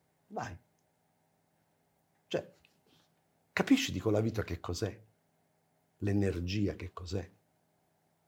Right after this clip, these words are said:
E io poi sono andato per quattro anni in India a imparare questa cosa qui, perché lui ha detto, "Ah, tu lo puoi imparare. Tu puoi imparare questa,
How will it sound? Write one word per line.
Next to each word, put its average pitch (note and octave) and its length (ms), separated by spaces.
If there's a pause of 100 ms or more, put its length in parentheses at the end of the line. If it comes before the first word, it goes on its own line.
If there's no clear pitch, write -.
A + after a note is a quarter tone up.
(380)
E F3+ 40
io F3 120
poi B2+ 140
sono A2 180
andato A2 240
per A2+ 180
quattro F#3 320
anni F#2+ 220
in E2 80
India - 320 (1080)
a E3+ 80
imparare E3+ 420
questa F2 280
cosa E2+ 220
qui, F#2+ 160
perché G2+ 240
lui C3 140
ha - 20
detto, A2+ 240
"Ah, G2 80
tu - 160
lo F#2 120
puoi F2 160
imparare. - 500 (1400)
Tu A2+ 100
puoi G2 140
imparare G2 420
questa, - 480